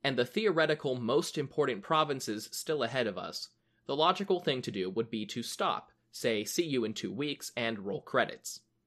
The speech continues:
But I'm not going to do that, because I'm ready to be done with this tour already. So instead, I'm breaking the episode in two, and using this as our intermission.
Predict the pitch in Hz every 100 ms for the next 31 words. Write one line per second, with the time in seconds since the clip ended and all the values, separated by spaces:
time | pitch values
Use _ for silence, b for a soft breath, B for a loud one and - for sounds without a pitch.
0 | _ _ _ _ - 185 185 180 180 160
1 | 151 151 202 175 101 80 - 143 139 151
2 | 151 165 165 135 131 139 135 123 98 98
3 | 98 98 - 156 104 73 78 67 69 -
4 | _ _ _ _ _ _ - 180 175 -
5 | 202 117 113 _ _ - 175 185 165 160
6 | 143 123 117 - - 110 104 101 - 50
7 | - _ _ 123 127 135 131 131 143 143
8 | - 120 117 104 82 101 95 78 - -